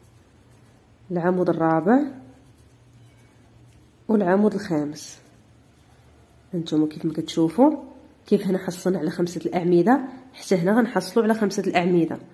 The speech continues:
هنا غادي نطلعوا بثلاثة السلسلات، غنقلب الخدمة،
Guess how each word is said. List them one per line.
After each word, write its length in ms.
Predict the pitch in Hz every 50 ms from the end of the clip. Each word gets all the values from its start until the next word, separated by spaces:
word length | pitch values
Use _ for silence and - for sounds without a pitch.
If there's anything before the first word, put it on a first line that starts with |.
| - _ _ _ _ - _ _ - _ _ _ _ _ _ _ _ _ -
هنا 280 | 151 165 185 196 214
غادي 140 | 214 208 180
نطلعوا 340 | 180 180 180 190 175 165 165
بثلاثة 280 | 170 170 175 170 170 170
السلسلات، 840 | 160 - - - 170 160 165 - - 156 156 165 190 240 262 - - - - - - - - - _ _ _ _ _ _ _ _ _ _ _ _ 170
غنقلب 360 | 175 165 165 - 226 247 202
الخدمة، 500 | 208 - - 180 160 170 175 190 233 -